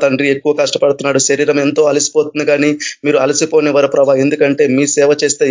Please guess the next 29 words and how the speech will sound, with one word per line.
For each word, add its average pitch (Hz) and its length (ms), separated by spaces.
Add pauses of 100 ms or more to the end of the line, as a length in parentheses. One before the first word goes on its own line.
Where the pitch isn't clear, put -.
ఎవరిని 135 320
అలసిపోనియరు 139 580
ప్రభా. 127 220 (320)
మీరు 143 200
ఎంతో 135 240 (120)
ఉత్తేజం 147 420 (140)
ఇస్తారు 139 360
ప్రభా 135 300
తండ్రి. 131 240 (300)
మీ 165 80 (160)
శక్తి, 151 280 (120)
బలము 139 360
ప్రభా 139 220 (100)
చంద్రశేఖర్ 135 460
బ్రదర్ 135 260
కి 127 80
దయచేయండి. 135 460 (320)
అలాగే 143 260
రవి 139 160
బ్రదర్ 139 280
కి 139 100
ఏదైతే 135 340
ప్రభా 139 320
కన్‌స్ట్రక్షన్స్ 139 640
లో 139 120
ప్రభా 139 300
పనులు 139 320
ఆటంకాలు 135 460
పెట్టిస్తున్న 139 400